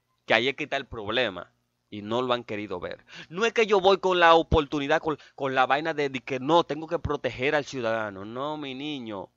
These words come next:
no voy en eso. Yo voy atrás de mi dinero. Yo voy atrás de lo mío. Yo voy atrás de que me voy a enganchar para que me manden para, vamos a suponer,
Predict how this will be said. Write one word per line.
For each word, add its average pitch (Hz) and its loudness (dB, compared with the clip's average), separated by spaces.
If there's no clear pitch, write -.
no 139 4
voy 147 10
en 135 4
eso. 123 -4
Yo 135 -2
voy 165 2
atrás 143 0
de 160 -2
mi 151 -4
dinero. 117 -4
Yo 127 -6
voy 156 0
atrás 151 0
de 147 0
lo 131 0
mío. 117 -8
Yo 139 -4
voy 180 -2
atrás 156 0
de 175 -6
que 156 -6
me 131 -2
voy 123 0
a 160 -2
enganchar 160 0
para 123 2
que 127 -4
me 123 -4
manden 143 0
para, 123 4
vamos 127 -2
a - -12
suponer, 156 0